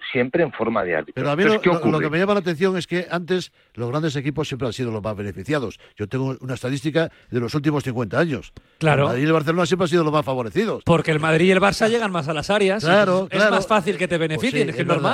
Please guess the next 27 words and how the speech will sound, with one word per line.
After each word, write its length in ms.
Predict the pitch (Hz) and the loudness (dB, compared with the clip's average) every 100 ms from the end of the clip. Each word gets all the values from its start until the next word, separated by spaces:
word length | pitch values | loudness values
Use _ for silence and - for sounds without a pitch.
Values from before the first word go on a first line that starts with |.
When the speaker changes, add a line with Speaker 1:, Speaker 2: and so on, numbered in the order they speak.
| 277 | -2
Speaker 3:
normal, 60 | |
es 160 | 160 _ | -8 _
Speaker 2:
Pero 220 | 170 151 | -6 -2
Speaker 3:
normal. 360 | 147 147 240 202 | -2 -4 -6 -8
Speaker 2:
es, 80 | 139 | -8
es 60 | 151 | -4
verdad, 280 | 135 113 87 - | -4 -4 -8 -12
es 180 | 131 123 | -8 -6
verdad. 260 | 101 85 _ _ | -8 -10 _ _
Pero 160 | - 104 | -10 -4
bueno, 180 | 156 147 - | -4 -4 -4
ahora 160 | 151 | -2
mismo 340 | 175 170 127 113 | 0 -2 -4 -6
que 80 | |
el 60 | 113 | -8
Madrid 180 | 113 143 | -4 -4
y 20 | |
el 40 | 156 | -2
Barcelona 320 | 139 147 143 | -2 -4 -4
estén 220 | - 135 | -6 -6
en 60 | 139 | -4
una 220 | 139 139 - _ | -2 -4 -8 _
dinámica 600 | 127 127 135 123 101 - - - - | -18 -8 -6 -6 -8 -14 -18 -16 -8
y 60 | |
en 60 | 110 | -2
una 140 | 147 | 0
política, 460 | 139 151 156 175 202 | 2 2 2 0 -2